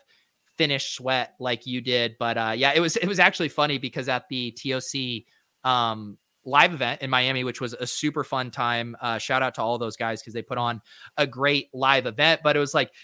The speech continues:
Justin and I each had million dollar sweats in best ball. And so me and him are like, you know, fist pumping Rashad Penny touchdowns.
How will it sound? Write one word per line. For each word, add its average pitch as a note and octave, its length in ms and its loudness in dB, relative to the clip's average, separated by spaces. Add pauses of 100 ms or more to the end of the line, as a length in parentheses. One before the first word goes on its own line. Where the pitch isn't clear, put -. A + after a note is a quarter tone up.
Justin E3+ 360 0
and D3 80 0
I C3 120 2
each C3+ 220 -2
had C3 200 0
million C3+ 320 -2
dollar B2+ 300 0
sweats C3+ 720 0
in C3 180 -2
best D#3 320 2
ball. A#2+ 380 2 (220)
And G3 100 4
so G3+ 140 4
me A3+ 180 2
and E3 100 2
him F3+ 220 4
are D3 140 4
like, C#3 280 0 (180)
you D#3 100 2
know, C#3 80 4
fist - 280 -2
pumping D3 300 0
Rashad C#3+ 420 0
Penny D#3+ 440 0 (260)
touchdowns. C#3+ 760 4